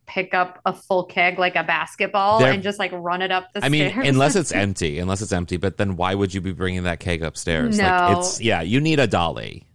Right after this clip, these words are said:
Speaker 1: You gotta, yeah, you gotta roll that into the
Speaker 2: Yeah.
Speaker 1: elevator, my
Speaker 2: Yeah.
Speaker 1: friend.
Speaker 2: Yeah.
Speaker 1: Um, so, uh,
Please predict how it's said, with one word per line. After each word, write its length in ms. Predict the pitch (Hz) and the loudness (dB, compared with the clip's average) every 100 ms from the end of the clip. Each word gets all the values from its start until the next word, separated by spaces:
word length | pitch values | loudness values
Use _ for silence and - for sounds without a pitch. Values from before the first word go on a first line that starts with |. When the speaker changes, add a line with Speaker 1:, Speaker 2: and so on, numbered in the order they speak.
| _ 233 | _ -2
Speaker 1:
You 160 | 294 | 0
gotta, 360 | 330 320 294 247 | 2 4 4 2
yeah, 220 | 240 202 | 0 0
you 180 | 208 302 | 0 -2
gotta 240 | 381 240 | 0 0
roll 360 | 196 190 202 202 | -2 -2 -2 -2
that 260 | 180 180 185 | -2 -4 -6
into 280 | 185 175 | -10 -10
the 100 | 165 | -4
Speaker 2:
Yeah. 200 | - - | 0 2
Speaker 1:
elevator, 500 | 90 85 87 87 85 | 0 -2 -4 -4 -4
my 180 | 120 90 | -4 -2
Speaker 2:
Yeah. 120 | - | 0
Speaker 1:
friend. 360 | 185 180 190 208 - | 0 0 -2 -8 -12
Speaker 2:
Yeah. 240 | 80 71 78 - _ - | -12 -10 -14 -16 _ -2
Speaker 1:
Um, 800 | 208 202 202 202 196 196 202 - - | 2 4 4 2 0 -4 -6 -10 -16
so, 680 | - - 226 214 208 202 190 - | -10 0 4 6 4 2 -2 0
uh, 640 | 196 185 185 85 85 - | 2 4 2 0 -4 -8